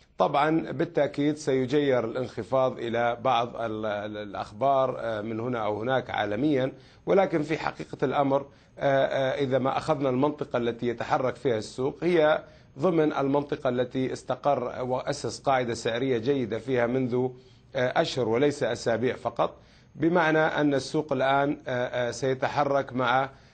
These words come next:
آه، ت-، ال-، ال-، الإعلانات تحديدًا للقطاعات، آه، القيادية. اليوم طبعًا كانت الحركة جيدة إذا ما أخذنا، آه، بالمقارنة ما بين قوى البيع والشراء، كان الإقفال على استقرار،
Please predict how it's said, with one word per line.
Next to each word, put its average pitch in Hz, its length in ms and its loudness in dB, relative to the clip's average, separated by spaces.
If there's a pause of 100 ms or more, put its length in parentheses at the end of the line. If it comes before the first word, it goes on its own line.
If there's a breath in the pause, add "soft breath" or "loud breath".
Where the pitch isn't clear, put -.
(200 loud breath)
آه، 127 500 0
ت-، 117 200 -12
ال-، 117 320 -4
ال-، 113 160 -4 (580)
الإعلانات 139 680 2 (300)
تحديدًا 127 460 0
للقطاعات، 123 1040 -2 (500 soft breath)
آه، 131 260 2
القيادية. 127 680 2
اليوم 185 340 2
طبعًا 143 280 2
كانت 147 400 0
الحركة 143 580 0 (340 loud breath)
جيدة 139 520 2
إذا 135 360 0
ما 131 180 0
أخذنا، 127 640 0
آه، 117 320 0
بالمقارنة 127 800 0
ما 120 140 -2
بين 123 280 -2
قوى 127 300 0
البيع 117 300 2
والشراء، 117 580 0
كان 180 280 2
الإقفال 143 600 0
على 120 240 0
استقرار، 131 640 0